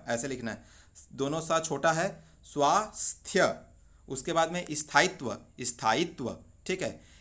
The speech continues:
स्मरण, ठीक है, ऐसे लिखेगा। सुसुप्ति,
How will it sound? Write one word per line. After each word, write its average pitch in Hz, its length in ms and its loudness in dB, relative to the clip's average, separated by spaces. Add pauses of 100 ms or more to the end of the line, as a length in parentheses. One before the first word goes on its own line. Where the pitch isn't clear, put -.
(140)
स्मरण, 147 480 6 (300)
ठीक 165 140 -6
है, 160 60 2
ऐसे 156 140 -2
लिखेगा। 160 480 -2 (180)
सुसुप्ति, 156 800 -4